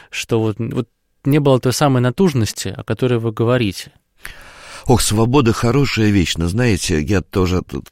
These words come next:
Speaker 2: вот сразу оговорюсь. Я щас, и надо, щас многие говорят, что не нужно не передавить детей там и всё.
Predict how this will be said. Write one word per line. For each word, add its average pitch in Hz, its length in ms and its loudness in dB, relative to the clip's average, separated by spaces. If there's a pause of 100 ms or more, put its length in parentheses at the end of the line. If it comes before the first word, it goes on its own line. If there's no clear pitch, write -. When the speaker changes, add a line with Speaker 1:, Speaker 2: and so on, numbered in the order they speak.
Speaker 2:
вот 82 180 -6
сразу 90 420 0
оговорюсь. 85 720 -2
Я 104 120 -4
щас, 101 220 -4 (240)
и 80 160 -6
надо, 110 340 0
щас 143 240 0
многие 135 360 4
говорят, 95 400 2
что 98 240 -2
не 98 100 0
нужно 95 280 0
не 95 120 2
передавить 104 880 2
детей 98 400 0
там 82 300 -2
и 95 80 -2
всё. 127 340 -2